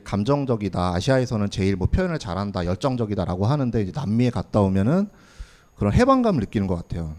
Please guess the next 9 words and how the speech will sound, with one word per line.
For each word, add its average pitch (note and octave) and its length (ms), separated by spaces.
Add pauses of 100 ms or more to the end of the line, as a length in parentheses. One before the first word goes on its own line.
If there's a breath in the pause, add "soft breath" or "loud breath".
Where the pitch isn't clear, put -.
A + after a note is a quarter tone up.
"아, F#2 160
이렇게 A#2 360
사는 A#2 200
사람도 C#3 300
있구나. F2+ 300
이것이 C3 640 (400 soft breath)
사람 E3+ 240
본연의 C3 360
모습이구나." F#2+ 920